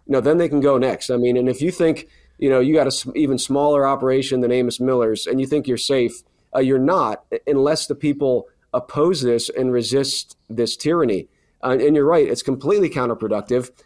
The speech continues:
Um, and, and that's why the scripture over and over again talks about how when, when the, when t-, tyrants oppress the poor and they exact taxes on the grain,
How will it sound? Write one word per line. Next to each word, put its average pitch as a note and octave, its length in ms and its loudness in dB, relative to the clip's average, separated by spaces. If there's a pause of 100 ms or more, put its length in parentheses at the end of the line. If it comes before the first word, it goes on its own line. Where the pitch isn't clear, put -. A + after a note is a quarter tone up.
(260)
Um, A#2 260 -2
and, C3 160 -2
and C#3 100 0
that's D#3 200 0
why D#3+ 160 2
the C3+ 80 -2
scripture D3 480 -4
over D3+ 320 2
and C3+ 80 2
over D3 260 2
again A#2+ 220 0
talks B2+ 320 -4
about A#2 300 -2
how A2+ 260 -2 (300)
when, B2+ 220 2
when B2 300 0
the, G#2+ 140 -4 (160)
when B2 220 0
t-, C3 180 -16
tyrants D3+ 600 0 (100)
oppress - 640 -2 (320)
the G3+ 80 -10
poor F3 480 2
and A#2 100 0
they A2+ 100 0
exact A#2 400 -2
taxes D#3+ 440 -4
on B2+ 120 0
the A#2 80 -2
grain, C#3+ 540 0